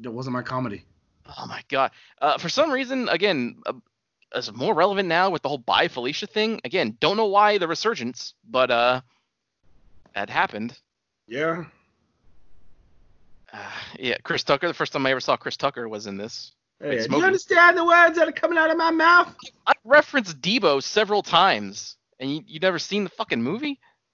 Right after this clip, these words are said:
Speaker 1: No.
Speaker 2: <sighs> Jesus Christ. All right, next up, we have, uh, Godzilla versus Destroya.
Speaker 1: Didn't see that. I'm glad I didn't
Speaker 2: I'm
Speaker 1: see
Speaker 2: s-,
Speaker 1: that.
Speaker 2: I'm sure you didn't. Um, next up, uh, we have Ghost in the Shell.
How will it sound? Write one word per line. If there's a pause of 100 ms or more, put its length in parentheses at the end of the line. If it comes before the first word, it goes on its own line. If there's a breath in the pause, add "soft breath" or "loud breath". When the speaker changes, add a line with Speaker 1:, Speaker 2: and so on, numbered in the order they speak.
Speaker 1:
No. (920)
Speaker 2:
<sighs>
Jesus
Christ.
All
right,
next
up, (300 soft breath)
we
have,
uh, (200)
Godzilla
versus
Destroya. (880)
Speaker 1:
Didn't
see
that.
I'm
glad
I
didn't
Speaker 2:
I'm
Speaker 1:
see
Speaker 2:
s-,
Speaker 1:
that.
Speaker 2:
I'm
sure
you
didn't. (440 soft breath)
Um, (800)
next
up, (120)
uh,
we
have
Ghost
in
the
Shell.